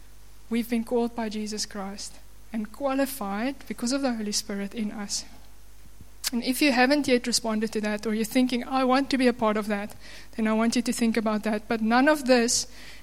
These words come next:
is telling you that you have to, have to, have to. It's telling us you are.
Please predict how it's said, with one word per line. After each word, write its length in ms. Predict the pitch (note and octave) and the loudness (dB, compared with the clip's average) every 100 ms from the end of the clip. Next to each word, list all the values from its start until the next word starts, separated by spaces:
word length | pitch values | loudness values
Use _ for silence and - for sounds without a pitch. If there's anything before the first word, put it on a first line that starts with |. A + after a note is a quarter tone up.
| - | -6
is 80 | A#3 | 0
telling 340 | B3+ B3+ B3+ | 2 4 4
you 140 | A#3+ | 4
that 160 | A3+ A3+ | 2 0
you 100 | A3+ | -2
have 320 | G3 A#3+ - | 2 0 0
to, 100 | A#3 | -4
have 280 | G3+ A3+ - | -2 -4 -2
to, 80 | A3+ | -2
have 260 | A3+ A3 | 0 -2
to. 80 | - | -4
It's 220 | G#3 G#3+ | -6 -4
telling 280 | - A3+ A3 | -2 -2 -2
us 200 | A3+ - - - - | -4 -6 -10 -12 -6
you 180 | A3+ | -6
are. 280 | A3 G#3 G3+ | -4 -6 -8